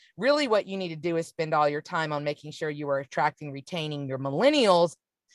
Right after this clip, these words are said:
and your Gen Zs, because that's the only way to guarantee any kind of sustainability in your company. So Gen Xers are worker bees, right? We're gonna come in, get our stuff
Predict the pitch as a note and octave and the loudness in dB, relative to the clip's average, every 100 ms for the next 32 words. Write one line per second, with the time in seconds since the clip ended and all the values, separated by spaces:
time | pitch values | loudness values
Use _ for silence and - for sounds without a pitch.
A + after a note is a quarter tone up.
0 | _ - E3+ D#3 C3+ D#3 D3+ D3+ C3 B2+ | _ -8 -4 -4 -2 -4 -2 -4 -6 -8
1 | D3 F3 D3 E3+ - E3+ - G3 G#3 A#3 | -6 -4 2 0 0 -8 0 4 6 6
2 | B3 B3 G3 F#3 F3 D#3 D#3+ D#3 D3+ - | 2 2 2 2 0 -2 -6 -6 -8 -6
3 | D4 G3+ E3 E3 _ _ _ _ - G3 | -2 -2 -2 -6 _ _ _ _ -6 -4
4 | G3 - G3 E3+ E3 E3 D#3 D3+ E3 _ | -4 -4 -2 0 2 4 4 0 -6 _
5 | _ - F#3 - F3 F3 D#3 G3 G#3 D3+ | _ -10 -8 -2 0 0 2 2 0 -4
6 | C#3+ C#3+ C3+ - C3+ - - _ _ _ | -8 -10 -10 -8 -10 -10 -20 _ _ _
7 | _ - A#3 F3 C4+ F4 E4+ D#4+ D#4 D#4 | _ 4 4 4 2 2 0 -2 0 2
8 | A#3+ G#3 F#3+ E3 D3+ B3 - - F#3 G#3+ | 2 2 -4 -6 -6 -6 -8 2 4 4
9 | - G#3+ E3 D3+ F#3 F3+ F#3 F#3 F3+ E3+ | 2 -2 -2 -4 -6 -2 0 -2 0 2
10 | F3 F#3+ F#3+ | 2 2 0